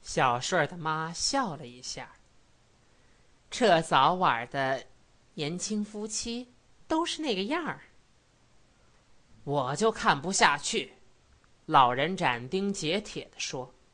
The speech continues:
，“都是你婆婆宠的她。我没看见过一个年轻轻的妇道，一天老常在北海、东安市场和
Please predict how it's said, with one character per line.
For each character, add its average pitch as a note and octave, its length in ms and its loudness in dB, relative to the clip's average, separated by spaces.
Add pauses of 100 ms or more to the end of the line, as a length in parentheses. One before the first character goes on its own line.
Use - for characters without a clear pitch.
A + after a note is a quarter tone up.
(480)
，“都 G3 220 6
是 E3+ 160 -4
你 B2 160 -12
婆 D#3+ 380 -2
婆 E3+ 140 -10
宠 - 300 -10 (100)
的 C#3+ 100 -20
她。 - 260 -10 (680)
我 D#3+ 280 0
没 G3 200 2
看 F#3+ 380 2
见 C3+ 260 -8
过 - 200 -18 (440)
一 D#3+ 240 -2
个 F3 140 -2
年 D#3 420 -4
轻 A3 300 -4
轻 A3+ 300 -6
的 - 80 -4
妇 E3 360 -8
道， - 220 -14 (540)
一 G3+ 180 -4
天 A#3+ 300 2
老 D#3 320 6
常 A#3 280 2
在 C4 140 4
北 G3+ 260 0
海、 D#3+ 520 -2 (260)
东 F3+ 220 -2
安 G3 180 4
市 G3+ 240 2
场 C#3+ 460 -8 (280)
和 A#3+ 640 0